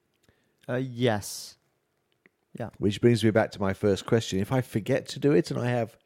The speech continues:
Speaker 2: sixty sites created, excuse me,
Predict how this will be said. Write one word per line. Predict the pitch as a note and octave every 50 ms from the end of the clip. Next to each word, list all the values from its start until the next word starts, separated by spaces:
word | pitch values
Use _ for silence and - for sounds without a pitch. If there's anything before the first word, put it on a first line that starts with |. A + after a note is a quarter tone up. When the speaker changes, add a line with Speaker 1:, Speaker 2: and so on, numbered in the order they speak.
| _ _ _ _ _ _ _ _ _ _ _ _ _ _ _ _ _ _ _
Speaker 2:
sixty | - - - - - D#3 - - - - - - B2+ A#2+ G#2+
sites | - - D3 C#3+ C#3 B2+ A#2+ - - - -
created, | - - - A#2 G#2+ G#2 A#2 A2+ A2+ A2+ - D#3+ E3 D#3
excuse | - - - - G#2 G#2+ B2+
me, | C3 D#3 E3 D#3